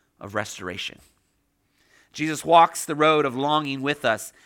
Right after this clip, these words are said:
He enters those moments when we realize that things are not as they should be. But as we look to the heavens and we cry out to God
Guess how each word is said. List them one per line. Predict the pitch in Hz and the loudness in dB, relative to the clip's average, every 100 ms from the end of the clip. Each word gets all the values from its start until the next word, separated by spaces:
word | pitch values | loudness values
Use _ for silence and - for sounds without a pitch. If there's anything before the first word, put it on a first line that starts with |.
| _ | _
He | - 160 | -10 -2
enters | 190 208 190 156 | 0 0 -2 0
those | 156 156 | -2 -2
moments | 165 190 165 143 147 | -2 -2 -2 -4 -6
when | 151 | -4
we | 147 | -4
realize | 147 180 180 147 139 131 _ _ | -2 0 4 4 4 -2 _ _
that | - - | -6 -6
things | - 214 226 202 | -2 -2 -2 -8
are | - 151 | -4 -4
not | 156 180 180 - | 2 4 4 2
as | 143 135 | -6 -6
they | 151 | -10
should | - 156 131 | -8 -10 -12
be. | 107 101 - _ _ _ _ _ _ _ _ _ _ _ _ _ _ | -12 -12 -14 _ _ _ _ _ _ _ _ _ _ _ _ _ _
But | - | 2
as | 143 165 | 4 4
we | 160 | 2
look | 165 - | 2 0
to | - | 0
the | 202 | -2
heavens | 175 151 107 90 80 - _ _ _ _ _ _ _ _ _ _ _ - | 0 0 0 -8 -12 -18 _ _ _ _ _ _ _ _ _ _ _ -8
and | 131 | -4
we | 143 | -4
cry | 135 - 190 190 196 196 - | -6 0 8 10 8 6 -2
out | 165 170 - _ | 2 2 0 _
to | 175 | -14
God | 139 98 92 85 | -10 -8 -8 -10